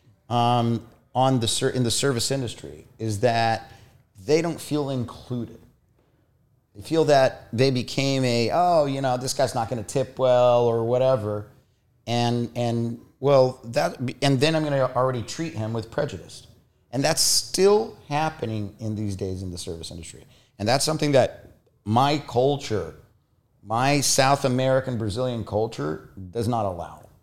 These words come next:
Our, our, for us to get a job over there, sometimes we can go two, like, I went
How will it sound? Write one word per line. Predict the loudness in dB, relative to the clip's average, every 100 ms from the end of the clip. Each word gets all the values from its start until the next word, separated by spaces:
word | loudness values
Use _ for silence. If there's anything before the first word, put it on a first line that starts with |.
| _ _ _ _ _ -2
Our, | 2 4 2 0
our, | 2 2 0 -8
for | -2 0
us | 0
to | -2
get | -6 -6
a |
job | -2 -2 -2 -2
over | -4 -6
there, | -6
sometimes | -6 -4 -4 -4
we | -6
can | -4 -2
go | -2
two, | -4 -4 -4 -4 -6
like, | -12 -12 -8
I | -4
went | -2 -4